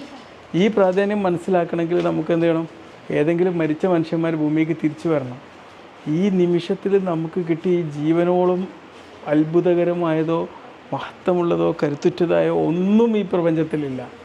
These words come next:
നിങ്ങൾ ചന്ദ്രനും സൂര്യനും നക്ഷത്രങ്ങളും ഭൂമിയും എല്ലാം കൂടി മടക്കി വെച്ചാലും നിങ്ങൾക്ക് ജീവനുണ്ട് എന്നുള്ള ഈ ഒരു അത്ഭുതത്തെക്കാളും വലിയ ഒന്നില്ല. മനസ്സിലായില്ലേ? കുട്ടികൾക്ക് വ്യക്തമായ ലക്ഷ്യബോധം ഉണ്ടാക്കി കൊടുക്കണം. അവർക്ക്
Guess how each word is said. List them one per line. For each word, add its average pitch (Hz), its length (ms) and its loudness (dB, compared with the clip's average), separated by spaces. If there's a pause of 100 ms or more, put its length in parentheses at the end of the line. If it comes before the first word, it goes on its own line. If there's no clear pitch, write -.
(720)
നിങ്ങൾ 156 220 2
ചന്ദ്രനും 180 540 2
സൂര്യനും 185 480 2
നക്ഷത്രങ്ങളും 185 720 -2
ഭൂമിയും 180 480 4
എല്ലാം 180 300 0
കൂടി 196 160 4
മടക്കി 180 380 0
വെച്ചാലും 170 520 0 (440)
നിങ്ങൾക്ക് 180 800 2
ജീവനുണ്ട് 180 840 2
എന്നുള്ള 175 420 2
ഈ 170 100 2
ഒരു 170 80 0
അത്ഭുതത്തെക്കാളും 165 760 0
വലിയ 160 200 2
ഒന്നില്ല. 156 720 2 (920)
മനസ്സിലായില്ലേ? 151 500 0 (380)
കുട്ടികൾക്ക് 165 380 2
വ്യക്തമായ 170 480 0
ലക്ഷ്യബോധം 170 560 0
ഉണ്ടാക്കി 165 320 -2
കൊടുക്കണം. 170 440 -2 (380)
അവർക്ക് 170 360 0